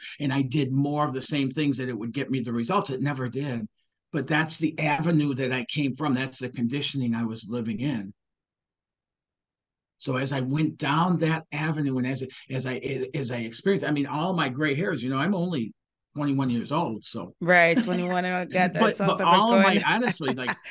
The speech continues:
Speaker 1: my gray hair started just showing up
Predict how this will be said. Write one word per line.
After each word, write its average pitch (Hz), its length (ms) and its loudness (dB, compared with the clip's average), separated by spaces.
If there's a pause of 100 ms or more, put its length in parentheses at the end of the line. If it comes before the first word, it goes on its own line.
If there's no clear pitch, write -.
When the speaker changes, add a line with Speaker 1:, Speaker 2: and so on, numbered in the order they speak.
(100)
Speaker 1:
my 170 220 6
gray 196 260 6
hair 226 220 6
started 160 360 2
just 151 220 -2
showing 220 540 2
up 196 380 -2